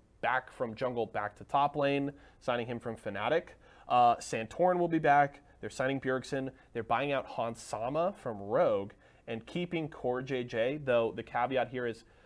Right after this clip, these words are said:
core J J's green card situation is apparently still pending. They are holding on to their academy support. If core J J can't play, they s-, it seems to be that they believe that they will sit core J J and keep the other two,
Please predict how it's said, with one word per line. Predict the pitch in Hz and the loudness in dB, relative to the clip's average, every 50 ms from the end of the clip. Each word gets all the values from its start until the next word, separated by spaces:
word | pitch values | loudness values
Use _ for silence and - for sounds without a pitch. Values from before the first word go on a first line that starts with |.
| - _ _ | -20 _ _
core | - - 151 143 | 0 2 2 4
J | 135 151 147 143 | 4 2 0 0
J's | 135 143 135 135 135 135 123 - | 0 2 2 2 2 0 -2 -6
green | - - 123 127 131 127 | -8 -8 -6 -6 -6 -4
card | - 135 127 127 131 | -2 -2 -2 -2 -2
situation | - 139 135 - 135 127 127 123 - 135 127 - - | -6 -10 -6 -4 -4 -4 -4 -4 -6 -8 -10 -10 -10
is | 120 117 | -12 -12
apparently | 113 - - 110 78 101 - | -12 -10 -10 -10 -10 -10 -12
still | - - - - - | -12 -12 -14 -14 -14
pending. | - - 160 170 175 175 175 175 175 175 - - - - - - | -10 -6 -6 -4 -2 -2 -2 -4 -6 -8 -12 -20 -20 -20 -12 -6
They | 120 117 | -4 -2
are | 113 104 | -2 -2
holding | - - 160 151 143 135 - | -4 -4 -4 -2 -2 -4 -4
on | - 110 117 131 139 | -6 -6 -6 -6 -6
to | - 135 | -8 -6
their | 127 120 107 | -2 -2 -2
academy | 104 - - 110 113 117 117 113 107 | -2 -2 -2 0 0 0 -2 -6 -8
support. | - - - - - 123 127 127 - - - - - - - - - - - | -12 -14 -14 -10 -8 -6 -6 -6 -6 -10 -18 -20 -20 -20 -20 -20 -20 -10 -8
If | 120 113 - - - - - - - - - | -6 -6 -6 -8 -16 -20 -20 -20 -20 -20 -10
core | - - 127 120 | -4 -4 -4 -2
J | 120 120 | -4 -6
J | 110 - 110 104 | -6 -4 -4 -4
can't | - - 104 92 | -4 -6 -8 -6
play, | - 117 113 117 | -2 -2 0 0
they | 113 110 107 | 0 -2 -6
s-, | 104 - - - | -8 -8 -14 -14
it | - 113 107 - | -12 -12 -12 -12
seems | - - 113 110 110 - - | -10 -10 -10 -10 -10 -12 -12
to | 107 | -10
be | 101 110 107 104 | -8 -8 -8 -8
that | 101 95 - | -8 -8 -8
they | 98 98 | -8 -8
believe | 98 - 101 101 98 98 92 - | -8 -8 -8 -8 -8 -8 -8 -8
that | 98 - - | -8 -8 -8
they | - 101 | -8 -10
will | 98 104 98 95 - - - - - - _ | -8 -8 -10 -10 -12 -16 -20 -20 -20 -20 _
sit | - - - 143 139 - | -16 -6 -2 -2 -2 -2
core | - - 139 131 | -2 -2 -2 -2
J | 127 127 120 117 | -2 -2 -4 -4
J | 120 123 120 117 117 117 113 - | -2 0 0 2 2 0 -2 -4
and | 104 104 | -6 -12
keep | - - 110 - | -12 -14 -14 -12
the | 98 85 | -10 -8
other | - 110 113 110 | -6 -4 -6 -6
two, | - - 120 113 113 113 - | -8 -8 -8 -6 -6 -8 -10